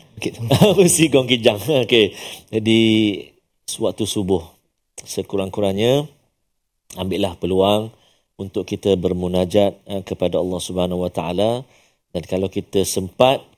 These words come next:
Speaker 2: mendirikan, eh, apa,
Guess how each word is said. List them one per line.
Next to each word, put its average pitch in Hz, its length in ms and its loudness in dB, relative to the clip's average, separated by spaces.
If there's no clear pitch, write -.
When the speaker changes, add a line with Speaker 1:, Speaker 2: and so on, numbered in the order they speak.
Speaker 2:
mendirikan, 92 760 -2
eh, 85 640 -6
apa, 110 280 -4